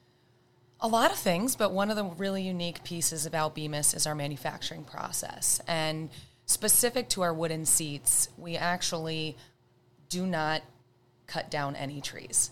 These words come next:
We utilize seventy-one billion pounds of scrap from other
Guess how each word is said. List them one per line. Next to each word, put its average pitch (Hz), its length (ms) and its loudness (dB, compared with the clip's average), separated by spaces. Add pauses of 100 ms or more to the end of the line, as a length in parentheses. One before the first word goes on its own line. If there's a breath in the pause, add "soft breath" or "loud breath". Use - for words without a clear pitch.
(300 loud breath)
We 170 460 -2
utilize 156 680 0
seventy-one 160 680 0
billion 151 500 -4
pounds 139 480 -4
of 127 120 -6
scrap - 560 2 (300)
from 143 400 -2 (100)
other 165 400 -2